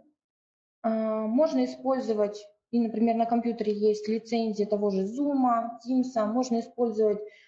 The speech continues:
а, митинг и шестисотый, четырехсотый, и, м, который будет воспринимать, скажем, устройство как три устройства и оснастить, тем самым принести ноутбук,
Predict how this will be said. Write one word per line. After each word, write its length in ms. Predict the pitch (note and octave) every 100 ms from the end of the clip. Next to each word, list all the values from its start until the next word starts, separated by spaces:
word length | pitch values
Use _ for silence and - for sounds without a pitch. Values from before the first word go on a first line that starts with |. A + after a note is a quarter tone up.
| _ _ _ -
а, 220 | G#3+ G#3+
митинг 400 | B3+ C4 B3 A#3
и 420 | - A#3+ A#3+ G#3 G3 G#3 - _
шестисотый, 760 | - B3 - A#3+ B3+ B3 B3 A3
четырехсотый, 1120 | A3+ G#3+ A3 G#3+ - B3+ E4 E4 C#4+ C4 - - - -
и, 360 | A#3+ C#4 C4
м, 420 | A3+ A3 B3 B3 -
который 320 | A3 B3+ A#3+
будет 280 | G#3+ A#3+ A3
воспринимать, 1040 | G#3 A3+ - A#3 C4 C4+ C4 A3 G3 - -
скажем, 460 | _ - G#3 G3+ G#3
устройство 560 | A#3+ - B3 A#3 - F#3+
как 280 | A#3 A#3
три 200 | - G#3
устройства 840 | A#3 D4+ D#4 F4 F4 F4 D#4 C#4+ D#4
и 240 | G#4 F4+ - - _ _ -
оснастить, 640 | B3 B3 B3 - D#4+ -
тем 140 | B3+
самым 380 | B3 B3+ B3 A3+
принести 400 | A3+ A#3+ A#3+ B3
ноутбук, 720 | G#3+ G#3+ A3 A#3+ F#4 F#4+ F#4+